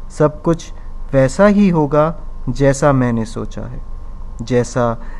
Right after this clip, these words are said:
मैंने चाहा है। लेकिन जैसे जैसे वक्त बदला, परिस्थिति बदली, मैं सोचने लगा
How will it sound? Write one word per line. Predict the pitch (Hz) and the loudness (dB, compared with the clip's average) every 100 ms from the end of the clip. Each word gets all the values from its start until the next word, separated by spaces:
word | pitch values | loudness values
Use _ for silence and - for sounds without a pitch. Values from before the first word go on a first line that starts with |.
| - | -4
मैंने | 123 120 120 | -2 0 0
चाहा | 113 - 110 110 135 | -2 -2 -2 -2 -4
है। | 131 120 - - - - - - - 123 | -4 -6 -10 -10 -10 -10 -10 -10 -8 -2
लेकिन | 123 - 127 123 - - - | -2 2 0 0 -8 -10 -8
जैसे | 117 143 139 160 | -2 2 2 0
जैसे | 139 147 139 139 | 2 0 2 0
वक्त | 127 147 - | 4 2 2
बदला, | 139 147 147 151 170 - - - - - - | -2 -2 0 -2 -2 -8 -10 -10 -12 -6 0
परिस्थिति | 131 127 - 139 165 | 0 0 -4 -2 0
बदली, | 156 151 143 175 - - - - - 151 | 2 0 -2 -6 -6 -10 -10 -10 -6 4
मैं | 196 | 4
सोचने | 202 196 196 240 254 | 6 2 4 6 6
लगा | 185 143 151 | 6 4 0